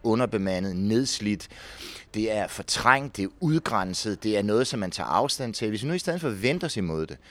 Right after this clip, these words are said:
og indså, at du bliver selv gammel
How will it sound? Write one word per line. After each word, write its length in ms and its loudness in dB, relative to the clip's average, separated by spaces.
og 120 4
indså, 560 0
at 120 -6
du 260 0
bliver 160 0
selv 280 0
gammel 340 -12